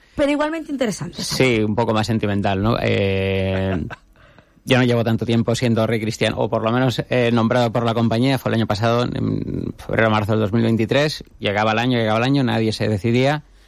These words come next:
Speaker 2: Pusieron una fecha y al final, pues, me, me lancé, ¿eh? Eh, da la casualidad de que mi padre ya salió de rey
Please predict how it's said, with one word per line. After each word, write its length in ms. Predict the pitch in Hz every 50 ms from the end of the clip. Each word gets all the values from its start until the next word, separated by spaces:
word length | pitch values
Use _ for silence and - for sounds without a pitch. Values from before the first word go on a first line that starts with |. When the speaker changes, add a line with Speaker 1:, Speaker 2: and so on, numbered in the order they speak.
| _ _ _ _ - - - - - - _ _
Speaker 2:
Pusieron 260 | - 127 123 135 131 131
una 140 | 131 127
fecha 460 | - 160 156 156 - 160 170 196 - - _ _ _ _ _ _ _ _ _ _ _ _ _ _ - - - -
y 80 | - 143
al 120 | 131 -
final, 260 | - 127 107 98 107
pues, 220 | - 123 110 101 127
me, 960 | 120 110 107 104 101 101 95 92 92 95 92 92 92 92 92 90 92 92 87 - - -
me 100 | - 95
lancé, 420 | 95 95 95 - 147 165 151 127 - - -
¿eh? 200 | - 117 123 131 - - -
Eh, 240 | - 101 101 101 101
da 120 | 101 107 107
la 60 | 101
casualidad 440 | 101 95 113 107 113 127 123 110 95
de 160 | 110 101 95
que 100 | - 101 98
mi 100 | 98 90
padre 240 | - 110 107 113
ya 80 | 107 101
salió 220 | - 107 101 101
de 100 | 101 98
rey 300 | 92 117 120 110 - -